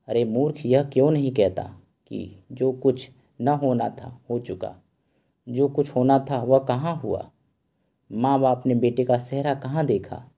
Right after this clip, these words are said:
मृणालिनी का कामनातरु क्या पल्लव और पुष्प से रंजित हो उठा? मन के वह स्वर्ण स्वप्न जिनसे जीवन आनंद का स्रोत बना हुआ था, क्या पूरे हो गए? जीवन के नृत्यमय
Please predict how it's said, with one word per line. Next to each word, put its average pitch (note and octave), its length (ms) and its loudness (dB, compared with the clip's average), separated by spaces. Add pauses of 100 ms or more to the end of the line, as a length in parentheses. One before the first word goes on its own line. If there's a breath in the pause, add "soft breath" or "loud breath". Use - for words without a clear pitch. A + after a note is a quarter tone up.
(580)
मृणालिनी B2+ 480 2
का A#2 300 -2 (840)
कामनातरु B2+ 640 0 (520)
क्या C#3 140 0
पल्लव B2+ 600 4 (380)
और B2 300 -2
पुष्प D3 160 4
से C3+ 200 4
रंजित B2 380 2
हो C3+ 120 6
उठा? D#3+ 400 -4 (800)
मन C3+ 200 2
के C#3 140 2
वह B2+ 180 2
स्वर्ण C#3 320 0
स्वप्न B2+ 480 0
जिनसे B2+ 420 2
जीवन A#2+ 300 2
आनंद A#2+ 340 4
का A#2+ 140 2
स्रोत B2+ 300 0
बना A#2+ 200 2
हुआ A2+ 260 2
था, - 360 -10 (380 soft breath)
क्या B2 140 0
पूरे B2 540 2
हो C3 100 6
गए? G3 320 6 (800)
जीवन A#2+ 360 2
के G2 280 -6 (160)
नृत्यमय B2 640 0